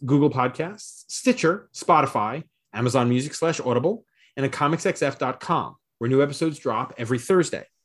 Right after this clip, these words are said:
You can support the podcast on Patreon, where you can get shout outs, bonus content, pick a story, and even come on the show. If you want to hear more of my ramblings, mostly about the three C's, comics, cinema, and cats,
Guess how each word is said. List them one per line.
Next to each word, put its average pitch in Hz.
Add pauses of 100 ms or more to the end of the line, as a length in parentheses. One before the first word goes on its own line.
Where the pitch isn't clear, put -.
(220)
You 139
can 143
support 143
the 143
podcast 143
on 220
Patreon, 131 (400)
where 131
you 123
can 135
get 113
shout 143
outs, 190
bonus 147
content, 151 (460)
pick 143
a 127
story, 160
and 247
even 131
come 147
on 151
the 170
show. - (580)
If 139
you 156
want 175
to 156
hear 185
more 170
of 139
my 147
ramblings, 143
mostly 123
about 143
the 170
three 208
C's, 139
comics, 127
cinema, 151
and 202
cats, -